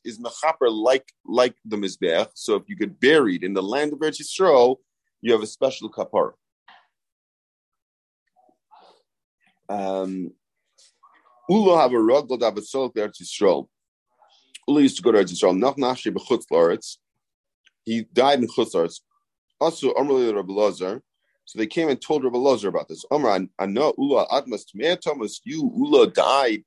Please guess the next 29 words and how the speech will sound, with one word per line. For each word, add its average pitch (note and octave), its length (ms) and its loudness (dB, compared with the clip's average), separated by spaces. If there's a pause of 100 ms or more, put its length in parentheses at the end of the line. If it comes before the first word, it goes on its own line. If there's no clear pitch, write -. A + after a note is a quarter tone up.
in G2+ 120 -6
a, F#2 240 -6
in G2 120 -10
a, F2+ 60 -6
in F2+ 140 -10
a F2 60 -8
Talmudic A2+ 540 0 (100)
place, C#3+ 360 2
meaning G#2 160 -14
in F#2 100 -14
chutz D#3+ 260 -6
la'aretz. C#3 400 4 (600)
Amr A#2+ 180 4
lo, E3+ 300 4
so D#3+ 180 -6
they A2+ 120 0
said F3+ 320 -6
to C#3+ 100 -2
him, A#2 260 -2 (420)
"Arane, E3 440 0
but B2+ 200 -2
don't D#3 220 -8
worry. C#3 480 -2 (180)
Although B2 260 -2
he B2+ 80 -6
may B2 120 -4
have A#2 140 -6
died G#3 340 -2
there, C#3 360 -6